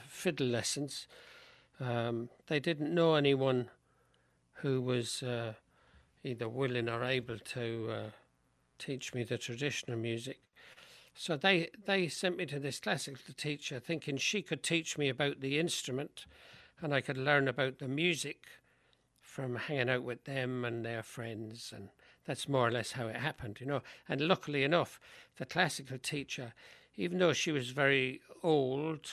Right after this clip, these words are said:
at least when I was a child, I thought she was very old.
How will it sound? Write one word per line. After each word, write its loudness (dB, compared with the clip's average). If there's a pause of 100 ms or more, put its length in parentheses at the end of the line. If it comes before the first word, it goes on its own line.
(420)
at -8
least -6
when -8
I -2
was -6
a -8
child, -6
I -12
thought -12
she -12
was -14
very -12
old. -12